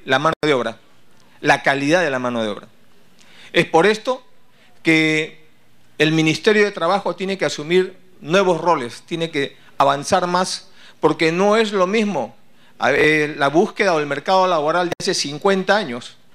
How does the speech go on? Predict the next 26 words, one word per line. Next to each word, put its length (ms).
que 100
lo 120
que 100
es 100
hoy 140
día, 380
la 120
búsqueda 340
de 220
la, 340
el, 300
el 120
fortalecimiento 840
del 80
mercado 320
laboral. 420
Hace 480
cincuenta 600
años, 480
eh, 480
el 120
joven 400
que 80
tenía 380
secundaria 680
completa 600